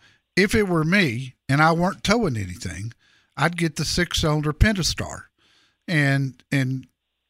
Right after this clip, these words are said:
it's got cylinder deactivation, so out on the freeway, you're running on half the cylinders, and you're getting great gas mileage, and you're also not turning very many R P M,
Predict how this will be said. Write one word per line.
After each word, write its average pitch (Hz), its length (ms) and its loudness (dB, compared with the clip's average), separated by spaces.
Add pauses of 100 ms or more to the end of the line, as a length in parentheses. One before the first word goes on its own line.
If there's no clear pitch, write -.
(240)
it's 165 200 0
got 165 240 0
cylinder 202 400 0
deactivation, 139 1000 -2
so 139 220 -2
out 143 160 2
on 147 120 -2
the 131 60 -4
freeway, 151 680 0 (480)
you're 147 100 0
running 170 300 2
on 147 140 0
half 170 300 -2
the 185 120 -6
cylinders, 156 640 -4
and 139 140 -4
you're 139 100 -6
getting 160 240 -4
great 156 280 -2
gas 147 340 -2
mileage, 135 420 -4 (540)
and 151 320 0
you're 147 180 0
also 160 840 0
not 170 280 0
turning 175 260 2
very 165 160 2
many 165 240 0
R 160 180 2
P 165 280 0
M, 180 180 0